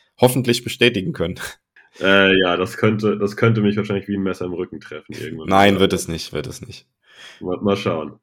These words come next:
Speaker 1: <laughs>
Speaker 2: Gut, ja, ich glaub, Jo, du hast schon gesagt, wir sind die Woche am Ende. Ist auch knappe Stunde rum. Gibt, glaub ich, nicht viel mehr zu sagen. Äh, danke fürs Zuhören, ähm, und, äh, bis, ich glaub, nächste Woche.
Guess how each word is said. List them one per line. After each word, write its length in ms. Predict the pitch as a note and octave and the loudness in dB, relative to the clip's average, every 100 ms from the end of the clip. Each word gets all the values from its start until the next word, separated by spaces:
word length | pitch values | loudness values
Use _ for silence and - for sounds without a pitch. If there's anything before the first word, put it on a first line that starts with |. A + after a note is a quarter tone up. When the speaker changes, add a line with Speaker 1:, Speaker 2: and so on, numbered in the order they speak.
| - | -6
Speaker 1:
<laughs> 1400 | G#2+ - F2+ - _ _ _ - - - - _ _ - | -6 -4 -8 -10 _ _ _ -20 -20 -20 -20 _ _ 0
Speaker 2:
Gut, 300 | D3 C#3+ A#2 | 6 6 8
ja, 200 | B2 A#2 | 2 2
ich 100 | - | 0
glaub, 240 | G#2+ G#2 A2 | 0 0 2
Jo, 120 | A2+ | 2
du 60 | |
hast 120 | A2 A2+ | 2 2
schon 120 | G#2+ | 0
gesagt, 540 | G2 G2 G#2 G#2 - | 0 0 -2 -6 -14
wir 140 | G#2 F#2 | -6 -4
sind 140 | F#2+ | -4
die 80 | F#2+ | -4
Woche 180 | F#2+ G2 | -4 -4
am 120 | F#2 | -6
Ende. 460 | D#2 F#2 G#2+ A#2 A#2+ | -4 -2 0 0 0
Ist 100 | A#2+ | -2
auch 340 | - F#2 - _ _ | -4 -8 -12 _ _
knappe 300 | - G#2 G#2 | -6 -4 -4
Stunde 320 | G2+ G#2+ G2+ F#2 | -2 0 0 0
rum. 420 | F#2 A#2 - - _ _ _ | 0 -2 -4 -14 _ _ _
Gibt, 140 | - A#2 | -4 4
glaub 140 | A2 | 6
ich, 80 | G#2 | 6
nicht 140 | A2 | 4
viel 120 | A2+ A#2+ | 4 4
mehr 140 | A2+ | 4
zu 100 | A2+ | 4
sagen. 500 | G2 G2 G2+ A2 A#2+ A#2 | 2 4 4 2 2 0
Äh, 460 | - F2+ F2+ F2+ F#2+ - _ _ _ | -2 -2 0 -2 -4 -10 _ _ _
danke 220 | G2 F#2+ F#2+ | -4 -4 -2
fürs 220 | G2+ G#2 | -6 -6
Zuhören, 720 | A2+ G#2+ G#2+ A2+ A#2+ A#2+ A#2+ - | -2 0 2 2 0 0 -4 -10
ähm, 440 | E2+ E2+ E2+ E2+ - | -8 -6 -6 -10 -10
und, 300 | E2 E2+ E2 | -8 -8 -8
äh, 360 | E2+ E2+ E2+ F2 _ | -6 -6 -6 -10 _
bis, 160 | - E2 | -14 -12
ich 80 | F2+ | -10
glaub, 160 | G2+ A#2 | -8 -4
nächste 300 | F#2+ - E2 | -4 -6 -10
Woche. 400 | E2+ F#2 G#2+ | -8 -8 -8